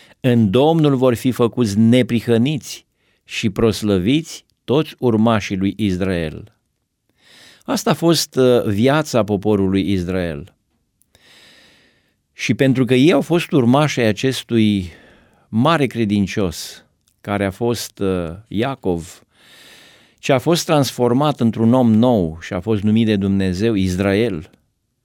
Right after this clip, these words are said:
un mare luptător și biruitor prin puterea lui Dumnezeu și prin pocăința lui.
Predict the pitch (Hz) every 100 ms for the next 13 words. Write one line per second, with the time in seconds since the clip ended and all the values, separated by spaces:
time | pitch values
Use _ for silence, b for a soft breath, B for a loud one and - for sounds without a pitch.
0 | _ _ - 101 120 135 127 117 - 101
1 | - 127 113 - 92 98 98 92 117 110
2 | - 101 90 95 117 127 123 113 95 101
3 | 95 87 104 98 90 _ _ _ _ _
4 | _ _ _ - 101 117 101 107 98 101
5 | 117 131 - 98 104 110 90